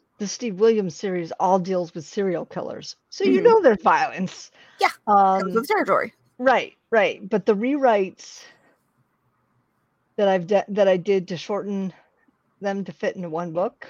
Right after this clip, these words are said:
Speaker 2: You made it darker, didn't you? Because you took out some perspective that, that
Speaker 1: I took out some perspective.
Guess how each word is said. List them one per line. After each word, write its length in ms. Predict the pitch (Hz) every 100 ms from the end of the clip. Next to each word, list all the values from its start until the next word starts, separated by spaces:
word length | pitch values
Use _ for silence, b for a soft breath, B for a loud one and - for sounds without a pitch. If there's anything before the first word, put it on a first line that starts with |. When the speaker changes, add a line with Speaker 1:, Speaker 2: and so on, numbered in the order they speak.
| -
Speaker 2:
You 120 | 220
made 100 | 262
it 160 | 208 165
darker, 380 | 185 277 - 165
didn't 200 | 165 185
you? 120 | 277
Because 280 | 247 208 185
you 60 |
took 300 | 180 226 - -
out 300 | 175 208 - _ _ _ _ _ _ _
some 180 | - 220
perspective 720 | 202 196 208 214 233 240 233
that, 240 | 208 185 170 _
that 200 | 175 170 - _ _ _ _
Speaker 1:
I 100 | 247
took 300 | 254 - 302
out 240 | 381 359 -
some 180 | 311 311
perspective. 800 | 294 - 214 175 - 147 -